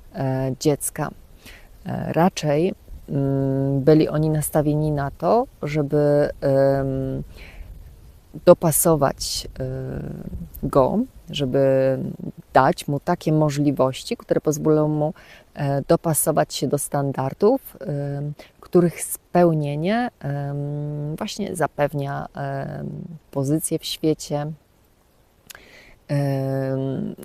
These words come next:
zapewnia tą wymianę dóbr, e, które gwarantuje, e, stabilne, dobre, e, życie na poziomie materii.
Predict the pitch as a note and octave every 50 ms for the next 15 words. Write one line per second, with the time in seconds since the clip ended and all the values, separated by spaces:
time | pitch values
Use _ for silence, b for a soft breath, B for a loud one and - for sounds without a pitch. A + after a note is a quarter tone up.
0 | - - C#3 - D#3+ D3+ - - D#3 - D#3+ D3 C#3+ C#3 - D3 C#3+ C#3+ - -
1 | D#3 D3 C3 C#3+ D3 D3 C#3+ C#3+ C#3 C#3 C#3+ C#3+ C#3+ - - D3+ C3 D3+ C#3+ C3+
2 | B2+ - C#3+ - D3 - - - - C3 C3 C3 C3 C3 C3 C3 C3 C#3 - -
3 | - - _ _ _ _ _ _ _ _ _ _ _ _ _ - - _ - D#3
4 | D3+ C#3+ C#3+ C#3 C#3 C#3 C#3 - - - - C3 C#3+ C#3+ C#3+ C#3 C#3 C3 - D3
5 | D3 C#3+ C#3 C3+ C3+ C3+ - G#3 - - - - - _ _ _ _ _ _ -
6 | - - - - C3+ C3+ C3 C#3+ D3 D3 C#3+ C#3+ C#3 C#3 C3+ C3 - - - -
7 | D3+ B2 A#2+ C3 C#3 C3 A#2 - C3 C3 C3 C3 B2+ - - G3 D#3+ C3 - -
8 | C3+ B2+ C#3+ C#3+ - - D3 C#3+ C3 - - B2+ C3+ C3 C3+ C3+ C#3+ D3 C#3+ -
9 | - - - C3+ B2+ G#2 - -